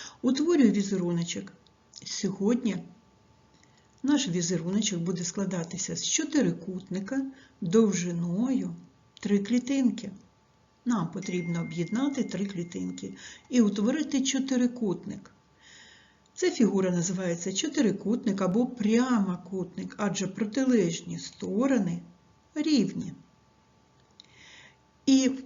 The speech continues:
наступна фігура — трикутник. У наступній клітинці я накреслила трикутник і утворила олівчик. Через дві клітинки я буду утворювати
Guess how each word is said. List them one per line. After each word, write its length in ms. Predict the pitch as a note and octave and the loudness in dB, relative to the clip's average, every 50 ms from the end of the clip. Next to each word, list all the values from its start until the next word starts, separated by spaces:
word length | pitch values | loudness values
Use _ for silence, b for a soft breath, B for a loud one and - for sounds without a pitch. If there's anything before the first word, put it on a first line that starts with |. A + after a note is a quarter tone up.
| - - - | -10 -4 0
наступна 760 | A3+ G#3 G3 F#3 - - - - F3+ D#3+ C#3+ - F#3 G3 G#3 | 2 2 2 2 0 -4 -6 -6 -6 -6 -6 -6 -2 -2 0
фігура — 640 | A3+ - C#4+ D4 C#4+ D4+ D#4 D#4+ D#4+ D#4 D#4 D#4 D4+ - - - - - _ | 0 2 2 2 4 2 2 0 0 -2 -2 -4 -4 -8 -12 -18 -20 -18 _
трикутник. 720 | - E4+ F4 - - - A#3+ A#3 - - A3 G#3+ G#3+ - - - - - _ | -6 -4 -4 -4 -2 0 0 0 0 -2 -4 -4 -4 -8 -14 -20 -20 -12 _
У 100 | - A3 | 0 2
наступній 640 | G#3+ G#3 A3+ A3+ - - - A#3+ G3+ - - F#3 F3 | 2 4 4 2 0 0 -2 -2 -2 -2 -4 -6 -6
клітинці 760 | - - G3 G#3+ G#3+ - D#4+ E4 D#4+ D4 - - E3+ E3+ - | -6 -4 -4 -4 -2 -2 -4 -2 -2 -2 -4 -4 -6 -6 -6
я 200 | - G3+ G#3 G3+ | -4 -2 -2 -2
накреслила 680 | F#3 E3+ E3+ E3+ - F#3+ G3+ G#3 G3+ - G3+ F#3+ F#3+ F#3 | -2 -2 -4 -6 -4 -2 -2 -2 -2 -2 -4 -4 -6 -6
трикутник 680 | F#3+ - F#3 F#3 - - E3+ E3+ - F3+ F3+ F3 - - - _ _ _ _ _ _ _ _ _ - - - | -8 -8 -8 -8 -6 -8 -8 -8 -6 -8 -10 -10 -10 -14 -20 _ _ _ _ _ _ _ _ _ -20 -8 0
і 80 | C4+ C4 | 4 4
утворила 640 | A#3 G#3+ G#3 A3 A3+ A3+ A3+ C4 C#4+ D4 D4 D4 D4+ | 6 6 4 2 2 2 4 4 4 6 6 6 6
олівчик. 580 | C#4+ C#4+ C#4+ C#4 C#4 - - C4 C4 - - - _ _ _ _ _ _ _ B B B B B B B B B | 6 4 4 4 2 0 -4 -4 -6 -8 -12 -18 _ _ _ _ _ _ _ B B B B B B B B B
Через 300 | - - G#3+ G#3 G3+ F#3+ | 2 4 6 6 6 6
дві 220 | F#3+ G#3 A#3 E4 | 6 4 4 2
клітинки 840 | E4+ - A#3+ A3 F#3+ - - F3 E3 E3 D#3+ D#3+ - - A#3+ C4 C#4 C4+ - - - _ - | 4 4 2 2 2 2 0 -2 -2 -2 -4 -6 -6 -4 -4 -4 -4 -4 -6 -12 -18 _ -10
я 180 | - E3+ F#3+ F3 | -6 -4 -2 -2
буду 280 | E3+ F3 E3 G3 F3 | -2 -2 0 0 -2
утворювати 920 | E3 E3 - - E3 F3 F#3+ A3 C#4 C#4+ C#4 A3+ F3+ F3+ - - F3 F3 - | -2 -2 -4 -6 -4 0 0 2 2 2 2 2 0 -2 -4 -6 -8 -10 -10